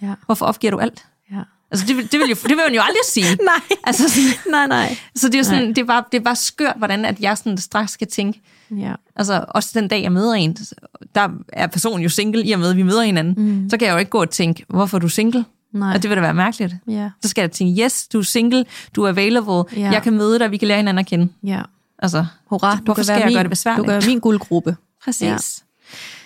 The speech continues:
Speaker 2: Hold op, jeg har glædet mig
Speaker 1: Åh.
Speaker 2: til dagens emne.
Speaker 1: Ja.
Speaker 2: Har du ikke det?
Speaker 1: Det er en sjov, et sjovt lille indslag, vi har i dag til
Speaker 2: Mhm.
Speaker 1: Dating Life,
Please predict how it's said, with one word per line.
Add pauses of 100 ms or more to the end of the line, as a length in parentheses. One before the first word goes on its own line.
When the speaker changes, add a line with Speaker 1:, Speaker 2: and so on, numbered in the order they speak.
(340)
Speaker 2:
Hold
op,
jeg
har
glædet
mig
Speaker 1:
Åh.
Speaker 2:
til
dagens
emne. (200)
Speaker 1:
Ja. (360)
Speaker 2:
Har
du
ikke
det?
Speaker 1:
Det
er
en
sjov,
et
sjovt
lille
indslag,
vi
har
i
dag
til
Speaker 2:
Mhm.
Speaker 1:
Dating
Life,